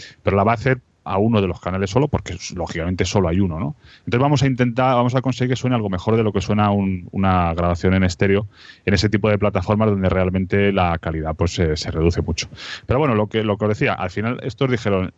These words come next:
"Señores, el audio ya no lo soportamos, ahora solamente hacemos vídeo y los que tengáis audio aquí, o cogéis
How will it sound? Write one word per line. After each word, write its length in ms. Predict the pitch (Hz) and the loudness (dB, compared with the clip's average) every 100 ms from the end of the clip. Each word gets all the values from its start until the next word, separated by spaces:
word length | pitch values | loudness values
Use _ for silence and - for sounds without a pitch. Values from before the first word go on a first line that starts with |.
| - | -6
"Señores, 400 | - 117 117 107 | 0 2 2 4
el 80 | 113 | 4
audio 160 | 131 | 6
ya 120 | 131 113 | 4 4
no 60 | |
lo 100 | 98 | 2
soportamos, 540 | 92 82 78 76 - 82 | 0 -4 -4 -8 -6 -2
ahora 120 | 90 | 0
solamente 540 | 95 98 95 95 95 | 2 2 2 2 2
hacemos 300 | 92 104 101 123 | 2 2 2 2
vídeo 260 | 180 180 | 2 2
y 100 | 123 | 2
los 100 | 92 - | 0 -2
que 100 | 80 | -2
tengáis 340 | 92 104 104 | 0 0 2
audio 180 | 107 107 | 2 2
aquí, 260 | 117 180 - _ - - _ - | 2 -2 -4 _ -20 -20 _ 0
o 180 | 117 | 0
cogéis 440 | 113 120 143 156 | 2 0 0 -2